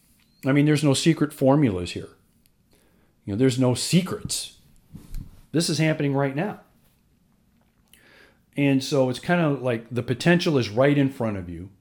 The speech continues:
But obviously,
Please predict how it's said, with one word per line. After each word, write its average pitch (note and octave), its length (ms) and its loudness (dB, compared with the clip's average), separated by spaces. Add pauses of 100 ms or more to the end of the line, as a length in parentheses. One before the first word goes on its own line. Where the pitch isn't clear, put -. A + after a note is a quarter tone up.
(920)
But C#3 340 0
obviously, A#2 840 -2